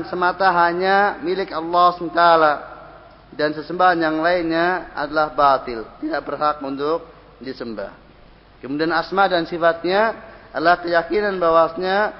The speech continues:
Allah memiliki asma yang husna dan sifat-sifat kesempurnaan.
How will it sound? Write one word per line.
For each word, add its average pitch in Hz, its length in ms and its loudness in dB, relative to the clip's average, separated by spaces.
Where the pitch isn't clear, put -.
Allah 180 320 2
memiliki 185 560 -4
asma 185 680 -2
yang 156 200 2
husna 190 760 -4
dan 151 160 -4
sifat-sifat 170 880 -2
kesempurnaan. 139 800 -6